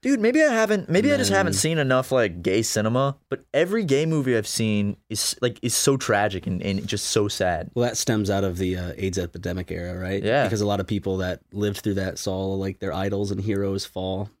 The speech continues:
Speaker 2: Like,
Speaker 1: And I, and I
Speaker 2: think,
Speaker 1: think
Speaker 2: think
Speaker 1: also
Speaker 2: of, um, Freddie Mercury fell.
Speaker 1: Yeah.
Speaker 2: There's a lot of, like, people in the community that, um, were tragically taken away and that were idols in terms of, like, standing up for that community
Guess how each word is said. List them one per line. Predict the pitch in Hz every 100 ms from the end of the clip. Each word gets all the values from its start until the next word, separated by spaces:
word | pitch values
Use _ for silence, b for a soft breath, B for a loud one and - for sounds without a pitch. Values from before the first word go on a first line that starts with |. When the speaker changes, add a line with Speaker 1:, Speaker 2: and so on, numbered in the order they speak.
| _
Speaker 2:
Like, | 95
Speaker 1:
And | 120
I, |
and | 120 135
I |
Speaker 2:
think, | 127 156
Speaker 1:
think | 139
Speaker 2:
think | 131
Speaker 1:
also | 120 110 104
Speaker 2:
of, | 101
um, | 98 98 95
Freddie | - 107 101
Mercury | 95 98 107 107 107
fell. | 107 104
Speaker 1:
Yeah. | 143 208 135 b b
Speaker 2:
There's | - 143
a |
lot | 143 139
of, | 117
like, | 117 113
people | 127 117 110
in | 101
the |
community | 98 101 101 95 95
that, | 92 90 - _ _ _ _ _ _
um, | 87 92 92
were | 95
tragically | - 113 104 104
taken | 101 110 101 101
away | 95 98 95 92
and | 98 98
that | 95
were | 95 87
idols | 95 101 98 98
in | 98
terms | 95 101 98
of, | 95
like, | 95 92
standing | - 104 98 98
up | 95 - _ _ _
for | - 113 110
that | 104 104
community | 113 104 101 101 104